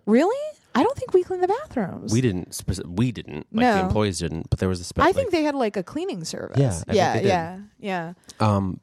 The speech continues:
Speaker 2: but also, like, I mean, now with Starbucks, they have the codes,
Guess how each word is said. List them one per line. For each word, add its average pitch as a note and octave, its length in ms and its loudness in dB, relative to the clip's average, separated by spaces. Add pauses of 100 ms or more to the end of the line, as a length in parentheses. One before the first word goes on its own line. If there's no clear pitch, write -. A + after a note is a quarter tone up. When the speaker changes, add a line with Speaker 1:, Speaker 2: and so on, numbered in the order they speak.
Speaker 2:
but A2 100 6
also, G#2 560 2 (480)
like, F#2 400 0 (1000)
I A2+ 80 2
mean, G#2+ 180 0
now A#2+ 280 2
with C3+ 140 4
Starbucks, F2 640 2 (100)
they G2 120 2
have F#2+ 140 2
the F2+ 80 -4
codes, D#2+ 680 -2